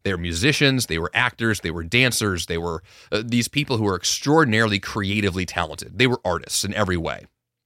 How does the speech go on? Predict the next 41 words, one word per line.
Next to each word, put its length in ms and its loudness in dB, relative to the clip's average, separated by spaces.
And 300 4
when 180 4
I 240 4
was 340 2
l-, 120 -10
experiencing 800 2
this, 420 -2
uh, 100 0
as 220 2
a 60 4
young 260 4
person, 460 -2
right, 240 4
all 200 2
of 80 4
my 140 2
friends 440 0
who 100 0
were 220 -2
uber 380 4
talented, 640 -2
right, 260 0
<laughs> 40 -18
best 480 0
man 100 6
at 40 6
my 20 4
wedding 340 6
became 280 0
a 80 0
Broadway 380 2
star, 360 -4
right? 200 2
That's 520 0
the 80 0
kind 320 2
of 100 2
competition 640 2
that 80 -4
I 80 -6
had. 320 -10